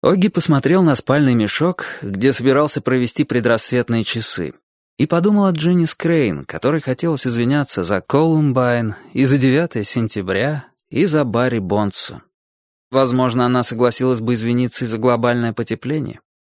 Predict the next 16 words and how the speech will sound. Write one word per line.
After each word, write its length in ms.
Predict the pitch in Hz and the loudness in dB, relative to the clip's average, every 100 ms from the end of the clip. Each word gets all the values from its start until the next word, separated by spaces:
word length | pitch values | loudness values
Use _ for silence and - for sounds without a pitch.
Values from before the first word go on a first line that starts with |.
| _ _ _ _ _ _ | _ _ _ _ _ _
Может, 540 | 104 131 143 139 - - | -2 0 2 0 -4 -6
когда 300 | 127 127 143 | -2 2 2
всё 160 | 131 143 | 2 0
закончится, 840 | 127 - 135 160 - 107 - 82 | 0 0 0 0 -2 -6 -4 -2
и 100 | 90 | 0
они 220 | 107 131 | 2 2
получат 460 | - 120 131 - - | 2 0 0 -2 -2
обещанную 480 | 113 123 - 120 110 | 0 0 0 0 2
работу, 640 | 110 107 160 160 - - _ _ - | 0 0 -2 -2 -6 -8 _ _ -12
или 160 | - 85 | -8 -4
не 100 | 87 | -2
получат, 840 | 87 95 135 143 - 123 - - _ | 0 2 2 0 -4 -8 -12 -16 _
шансы 340 | - - 101 - | -6 -4 -4 -4
примерно 440 | 110 107 104 110 | -2 -2 0 -2
одинаковые, 680 | 110 131 107 - - - - _ _ _ _ _ _ - | 0 0 0 -4 -12 -14 -16 _ _ _ _ _ _ -6
он 440 | 90 98 101 95 | -2 -2 -2 -6